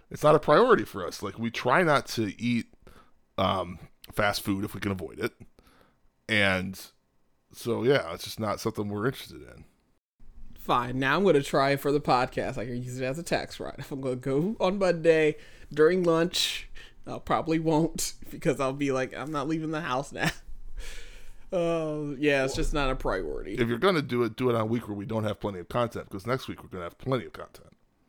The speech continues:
Speaker 2: This is true. I'll save it. I'll, I'll save it. I will do it at one of these. I'll just get, like, a normal chicken sandwich, and I'll probably eat it in the car so it's fresh. I won't bring it back home.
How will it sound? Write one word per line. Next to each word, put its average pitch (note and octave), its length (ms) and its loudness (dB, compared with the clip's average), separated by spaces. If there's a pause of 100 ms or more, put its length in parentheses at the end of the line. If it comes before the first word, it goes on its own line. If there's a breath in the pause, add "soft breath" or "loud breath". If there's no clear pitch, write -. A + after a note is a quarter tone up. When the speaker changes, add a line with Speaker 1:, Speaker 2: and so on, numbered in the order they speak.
(720)
Speaker 2:
This - 180 -12
is - 100 -10
true. - 300 -8
I'll C3+ 140 -4
save F#2+ 280 -4
it. D#2+ 140 -12
I'll, C3 240 4
I'll C#3 80 4
save G2 220 -4
it. - 20 2
I F3+ 140 8
will F#3+ 220 10
do D3 260 6
it A#2 140 0
at F2+ 200 -6
one A#2+ 200 -4
of A2 60 -2
these. A#2+ 140 -2
I'll G2+ 120 -2
just B2+ 220 -8
get, - 300 -4
like, A2 180 -8
a D#2+ 160 -8
normal D3 360 4
chicken D3 260 0
sandwich, C3+ 300 0
and C3+ 100 2
I'll E3 160 4
probably E3+ 180 4
eat D3 180 0
it C#3+ 60 4
in C3 100 2
the A#2 60 -4
car A#2 300 2
so G#2 160 -2
it's F2 100 -4
fresh. - 400 -8
I - 40 -2
won't E3 220 6
bring F#3 180 8
it F3+ 100 4
back F3 180 2
home. D3 400 4